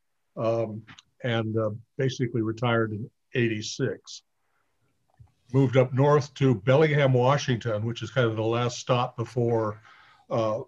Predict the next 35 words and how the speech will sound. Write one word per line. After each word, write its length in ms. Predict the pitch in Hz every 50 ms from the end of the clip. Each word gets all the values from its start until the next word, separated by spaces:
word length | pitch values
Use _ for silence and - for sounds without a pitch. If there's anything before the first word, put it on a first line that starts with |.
| - -
Canada. 560 | - - 143 143 135 127 117 110 104 120 127 - _ _ _ _ - -
And, 320 | 135 123 120 117 113 107
uh, 300 | 120 117 113 113 113 113 - _ _ _ _ _ - -
I, 80 | 127 131 - -
two 160 | - 147 135
small 340 | 135 - 139 131 123 113 101
boys, 540 | 120 123 120 120 120 117 113 110 - - - _ _ _ _ _ _ _ _ -
wanted 160 | 120 117 113
to 100 | 117 113
get 140 | 123 123 117
them 160 | 113 120 135 -
out 180 | - 131 131 127
of 140 | 123 110 110
the 80 | 117
big 280 | - - - 127 113 -
city 380 | - - - 139 127 127 127 120
and 100 | 113 107
the 60 | 110
crime, 500 | - - - 127 123 117 113 110 107 107 _ _ _ _ _ _ _ _ _ _ _ -
raised 300 | 123 127 127 131 120 -
them 180 | 147 131 120 120
in 140 | 120 113 101
Bellingham, 680 | 117 127 127 127 127 117 113 117 110 107 107 107 107 - _ _ _ _ _ _ _ -
and, 340 | 117 113 113 113 110 107 110
uh, 280 | 113 110 110 110 104 - - _ _ _ _ _ _ _ _ _ _ _ _ -
basically, 720 | 131 123 127 123 - 131 - - 123 123 117 117 120 127 - -
uh, 400 | 131 120 113 113 110 107 107 107 113 - - _ _ _ _ -
became 340 | 113 120 117 - 131 127 123
a 60 | 117
P 320 | 113 - - 135 127 127 123
I, 240 | 120 117 110 107
a 80 | 107 107
licensed 480 | 110 117 120 120 - - 117 104 - -
private 260 | 135 123 113 113 117
investigator, 800 | 104 104 135 139 135 - 127 117 127 123 123 123 123 117 117